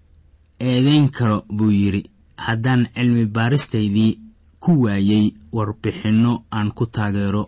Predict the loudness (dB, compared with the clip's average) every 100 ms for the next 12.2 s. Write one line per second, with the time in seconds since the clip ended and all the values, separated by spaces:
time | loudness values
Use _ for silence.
0 | -10 -10 -8 -6 -4 -4 -4 -6 -10 _
1 | _ _ _ _ _ _ -10 -2 0 2
2 | 2 2 0 2 2 0 -4 -12 -20 -20
3 | -20 -20 _ -16 -4 2 4 2 -2 -4
4 | -4 -2 -4 -4 -4 -4 -4 -2 0 0
5 | -2 -4 -2 -2 -6 -6 -4 -2 -4 -4
6 | -4 -2 -4 -4 -4 -6 -6 -6 -8 _
7 | _ _ _ _ _ _ _ _ _ _
8 | -4 0 2 0 -2 -2 0 0 -2 0
9 | 2 0 0 -4 -2 0 2 0 -4 -14
10 | -8 -6 -2 -2 0 0 0 0 0 -2
11 | -4 -8 -20 _ _ _ _ _ _ _
12 | 0 0